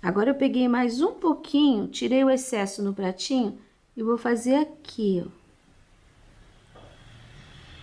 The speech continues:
Você tá vendo ali uma, uma linha? Eu tô deixando um pouquinho mais curto,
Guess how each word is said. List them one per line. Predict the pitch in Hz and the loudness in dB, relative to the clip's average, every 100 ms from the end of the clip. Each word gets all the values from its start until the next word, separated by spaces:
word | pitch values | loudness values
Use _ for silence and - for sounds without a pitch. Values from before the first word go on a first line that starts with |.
| - - - | -20 -20 -12
Você | - | -8
tá | 208 247 | -2 -2
vendo | 247 254 | 0 0
ali | 240 226 233 | 0 0 0
uma, | 220 202 185 - - - - - - - - - - - - - - - - | 0 0 -2 -6 -14 -20 -20 -20 -20 -20 -20 -20 -20 -20 -20 -20 -20 -20 -4
uma | 208 202 | 0 0
linha? | 185 208 220 180 - - - - - | 0 0 -2 -2 -4 -14 -20 -20 -6
Eu | 208 208 - - | -4 -4 -10 -6
tô | 208 | -2
deixando | 214 202 226 226 | 0 0 0 0
um | |
pouquinho | 214 214 - | -2 -4 0
mais | 247 226 - | 2 2 -2
curto, | - 262 247 - 190 | -6 0 0 0 -6